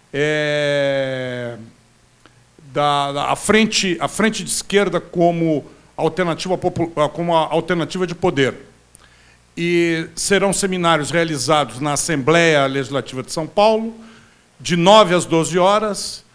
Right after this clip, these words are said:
nos dias nove, dez, onze, doze e treze. Provavelmente esses, esse modelo de seminário será reproduzido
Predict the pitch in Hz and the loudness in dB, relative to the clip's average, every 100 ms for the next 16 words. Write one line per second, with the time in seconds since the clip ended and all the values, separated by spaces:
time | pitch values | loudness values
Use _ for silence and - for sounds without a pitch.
0 | _ 160 147 113 160 143 143 190 202 160 | _ -8 -6 0 0 2 2 2 2 -2
1 | 165 175 175 185 175 135 110 180 185 147 | -6 2 2 2 -2 -6 0 0 0 -6
2 | 143 117 170 180 147 170 - 180 196 - | -8 2 2 4 0 -8 -6 -6 -6 -10
3 | - - 156 104 - - - _ - 180 | -6 2 2 2 -8 -18 -20 _ 4 6
4 | 214 220 214 196 220 220 190 - 175 139 | 8 6 4 2 -2 -2 -4 -4 -8 -8
5 | 147 170 180 - 170 196 143 175 190 214 | -8 -4 -4 -4 -2 -2 6 6 6 2
6 | 220 - - - - 190 185 156 156 175 | -6 -20 -14 -6 -2 -2 0 2 2 0
7 | - - - - 214 185 185 190 180 165 | -10 -12 -4 6 8 8 6 4 0 -2
8 | 127 123 151 131 | -6 -4 -6 -4